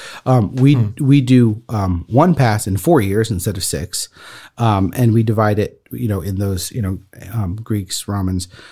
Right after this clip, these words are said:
Speaker 1: um, and the, um, and we don't go quite as far as some of those other programs. So we, um, the Greek and Roman period are so rich that, um, we wanted to give,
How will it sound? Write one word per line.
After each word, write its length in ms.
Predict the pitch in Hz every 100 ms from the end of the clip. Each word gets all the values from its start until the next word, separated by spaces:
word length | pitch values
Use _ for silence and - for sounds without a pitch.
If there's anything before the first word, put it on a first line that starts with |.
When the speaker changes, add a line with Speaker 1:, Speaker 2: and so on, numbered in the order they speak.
| - -
Speaker 1:
um, 320 | 131 117 113
and 440 | 143 127 120 - _ _ _ 123 _ 123
the, 440 | 123 113 113 113 _ _ _ -
um, 220 | 117 101
and 240 | - 165 151
we 80 | 131
don't 160 | 123
go 160 | 127 123
quite 300 | - 117 98
as 120 | 92
far 280 | - 156 92
as 100 | 90
some 180 | - 95
of 60 |
those 160 | 92 92
other 160 | 95 80
programs. 560 | 95 92 80 67 - - - - -
So 240 | - 123
we, 400 | 113 139 135 127
um, 280 | 120 110 90
the 120 | 117
Greek 460 | 117 143 180 - - -
and 240 | 135 117 120
Roman 300 | 127 117 101
period 500 | 120 113 107 101 92 -
are 360 | 113 107 95
so 380 | - - - 147
rich 500 | 117 117 - - - _ _ _
that, 500 | 143 135 123 113 - -
um, 320 | 113 104 107
we 160 | 113 107
wanted 340 | 117 123 107
to 40 | 104
give, 420 | 113 104 90